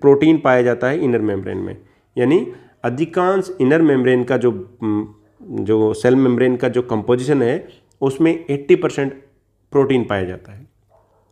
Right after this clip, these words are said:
कार्डियोलिपिन, कार्डियोलिपिन एक लिपिड है, present seven times more in inner membrane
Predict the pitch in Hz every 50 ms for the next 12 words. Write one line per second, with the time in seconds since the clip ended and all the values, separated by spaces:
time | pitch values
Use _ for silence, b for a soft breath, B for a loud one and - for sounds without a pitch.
0 | _ _ _ _ _ _ _ _ _ _ _ _ _ _ _ _ - - 139 147
1 | 156 165 170 180 175 151 135 - - 110 98 92 - - _ _ _ _ _ _
2 | _ _ _ _ _ - 127 139 143 143 151 165 165 156 156 143 - 156 165 160
3 | 156 135 127 - 131 117 110 117 113 - 156 147 143 147 160 185 - B B B
4 | B B B B B _ - 139 139 135 127 143 165 170 175 165 - - - 139
5 | 139 151 156 151 151 151 147 151 151 143 147 147 131 127 147 156 147 143 143 143
6 | 143 131 135 139 - 127 123 131 139 135 127 120 117 113 113 127 139 135 113 98